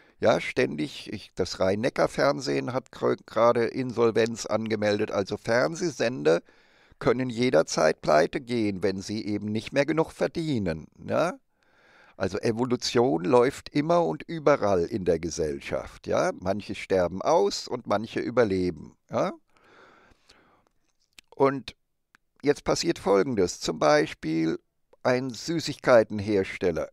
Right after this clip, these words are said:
gibt seine Werbespots zu R T L und ein anderer Süßigkeitenhersteller gibt seine Werbespots zu Sat eins.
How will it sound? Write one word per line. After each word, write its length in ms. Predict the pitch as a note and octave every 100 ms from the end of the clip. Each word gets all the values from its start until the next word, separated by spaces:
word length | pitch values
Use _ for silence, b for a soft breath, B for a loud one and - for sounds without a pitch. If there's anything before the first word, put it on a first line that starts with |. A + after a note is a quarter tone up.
| _
gibt 240 | - B2 -
seine 400 | A#2+ G#2 G2 F#2
Werbespots 800 | G2+ A#2 E3 - - - - -
zu 180 | -
R 220 | - G#2 -
T 100 | -
L 380 | G2 B2+ D#3 G4 - _ _ _ _ _ _ _ _ _ _ _ _ _ _ _ _ b b b
und 120 | A#2+
ein 160 | A#2+ A#2 -
anderer 680 | A2 A#2+ C#3 D#3+ F#3 A3 -
Süßigkeitenhersteller 1300 | - E3 D#3 E3 - D#3+ D#3 D#3 D3+ D3+ - D3 D3+
gibt 240 | C#3 D3 -
seine 340 | C3+ C3 C3
Werbespots 840 | A#2+ A#2 A#2+ - A#2+ A2+ - -
zu 120 | - B2+
Sat 300 | B2 A2 -
eins. 720 | F2+ D2+ - - - -